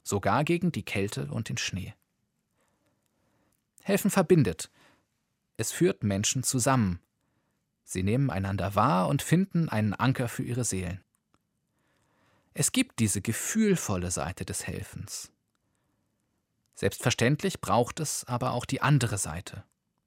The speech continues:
die sachliche, nüchterne. Staatlich garantierte Rechte auf Unterstützung, wenn man in Not ist.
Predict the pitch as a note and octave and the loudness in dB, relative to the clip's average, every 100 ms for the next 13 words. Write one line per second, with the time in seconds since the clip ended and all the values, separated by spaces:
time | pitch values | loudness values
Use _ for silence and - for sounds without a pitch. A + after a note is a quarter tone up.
0 | - G2 - A#2+ - F2 - - - _ | -8 -4 4 4 4 -4 -8 -12 -16 _
1 | - - _ G#2+ B2 C#3 - E2+ E2+ - | -20 -20 _ 4 6 6 4 -4 -10 -14
2 | _ _ _ _ _ _ _ _ - A2+ | _ _ _ _ _ _ _ _ 2 6
3 | C#3+ - C#3+ A2+ A2 G2+ C#3+ C#3+ G2+ A#2 | 6 4 0 2 0 2 0 2 2 2
4 | - G#2+ G2 - G#2+ G2+ - F#3 - E3 | 0 -4 -4 -4 -2 0 2 2 2 2
5 | A#2 A2+ B2 C3 A#2+ A2 - - - - | 0 0 0 0 2 0 -2 -8 -10 -12